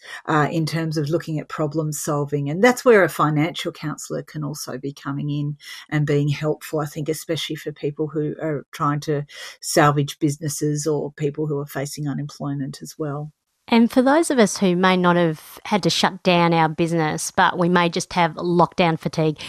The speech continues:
Speaker 2: is there something that we can do to change our mindset around this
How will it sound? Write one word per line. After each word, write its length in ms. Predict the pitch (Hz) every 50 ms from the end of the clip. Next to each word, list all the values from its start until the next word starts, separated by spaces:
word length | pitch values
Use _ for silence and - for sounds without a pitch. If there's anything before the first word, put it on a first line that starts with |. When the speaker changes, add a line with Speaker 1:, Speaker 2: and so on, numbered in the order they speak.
| - -
Speaker 2:
is 140 | - 233 -
there 80 | 262
something 360 | 254 - 339 359 - 494 466 381
that 120 | 254 -
we 220 | - 180 185 185 208
can 240 | - - 202 202 180
do 180 | 175 175 165
to 80 | 151 165
change 340 | 156 - - 180 170 165 160
our 160 | 170 160 156
mindset 680 | 156 160 160 151 151 151 156 165 156 - - 170 151 - -
around 720 | - 175 170 160 160 160 156 151 151 156 156 151 151 226
this 320 | 180 165 151 - - -